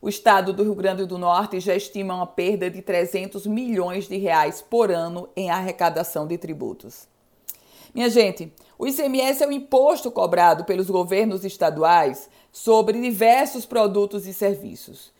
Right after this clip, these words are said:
Esse número foi levantado pela própria Secretaria Estadual de Tributação. E equivale a quê? Trezentos milhões de reais equivale a mais de sessenta por cento de uma folha mensal de pagamento de todo o funcionalismo.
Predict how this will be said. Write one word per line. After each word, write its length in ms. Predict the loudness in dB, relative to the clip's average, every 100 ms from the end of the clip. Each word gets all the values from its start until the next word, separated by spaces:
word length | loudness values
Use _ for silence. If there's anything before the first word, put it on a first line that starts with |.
| _ -8
Esse 200 | -6 -4
número 220 | -4 -4
foi 140 | 0
levantado 640 | 0 0 0 4 4 2
pela 200 | 0 -2
própria 480 | 0 4 4 4 -2
Secretaria 580 | -6 -4 -4 -2 -2 -4
Estadual 520 | -4 -4 0 0 0
de 100 | -2
Tributação. 880 | -4 -6 -6 -4 -4 -4 -12 -14 -20 _ _ _ _ -2
E 100 | 0
equivale 680 | 0 -2 2 4 4 0 -10 _ -10
a 100 | -10
quê? 440 | -8 -8 -8 -10 _ _ _ _ _
Trezentos 540 | 2 4 4 0 -6 -8
milhões 540 | -4 -2 0 0 -2
de 60 | 0
reais 640 | 2 4 4 2 -4 -14 _ _ -2
equivale 500 | 0 2 6 8 8
a 60 |
mais 260 | 6 2 2
de 80 | -6
sessenta 540 | -4 -4 -2 -4 -4
por 140 | -8 -4
cento 380 | 0 0 -2
de 80 | -6
uma 160 | -4 -6
folha 340 | -4 -2 -2
mensal 400 | -4 -6 -2 -2
de 80 | -2
pagamento 560 | -4 -2 -4 -6 -8 -6
de 140 | -6
todo 340 | 4 6 4
o 60 | -4
funcionalismo. 880 | -12 -10 -8 -8 -8 -10 -16 -20